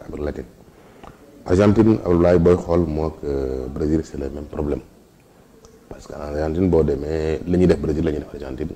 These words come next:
mooy gars yi dañuy jaay commerce la ñuy def. Donc, euh, la plupart donc, euh, Séné-, Argentine moom aussi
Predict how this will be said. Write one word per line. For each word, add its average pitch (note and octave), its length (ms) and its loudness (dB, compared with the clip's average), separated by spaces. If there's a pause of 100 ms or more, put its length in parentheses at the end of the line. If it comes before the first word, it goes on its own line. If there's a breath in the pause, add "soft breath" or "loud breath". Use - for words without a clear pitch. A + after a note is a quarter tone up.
(160)
mooy D2 380 -10 (280)
gars C#2+ 120 -6
yi C#2+ 60 -4
dañuy D2+ 300 -4
jaay C2 200 -6
commerce - 340 -10
la C2+ 60 -18
ñuy C#2+ 80 -10
def. C#2 100 -12 (1300)
Donc, D2 260 -4 (100)
euh, C2 320 -6 (140)
la D2 120 -2
plupart E2 360 0
donc, C2 160 -4 (1080)
euh, C#2 520 -6
Séné-, G2+ 340 -2
Argentine G2+ 400 2
moom F2+ 200 0
aussi - 140 -14